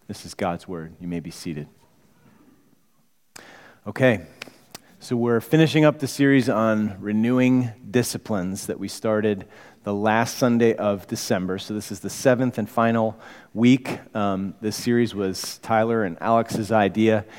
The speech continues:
and they started off with the dis-, spiritual discipline of prayer and fasting, and then we went on to cover giving, uh, Bible consumption, so feeding our souls on God's word, evangelism, and last week, service,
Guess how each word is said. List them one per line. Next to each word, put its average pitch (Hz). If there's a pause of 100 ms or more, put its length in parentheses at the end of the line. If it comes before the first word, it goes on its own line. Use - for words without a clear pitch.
(200)
and 98
they 104
started 110
off 110
with - (140)
the 101
dis-, 101
spiritual 123
discipline 107
of 92
prayer 131 (380)
and 95
fasting, 151
and 101
then 101
we 98
went 107
on 110
to -
cover 104
giving, 131 (580)
uh, 95
Bible 113
consumption, 120
so 101
feeding 120
our 110
souls 110
on 107
God's 104
word, 104 (280)
evangelism, 113
and 98
last 92
week, 95
service, -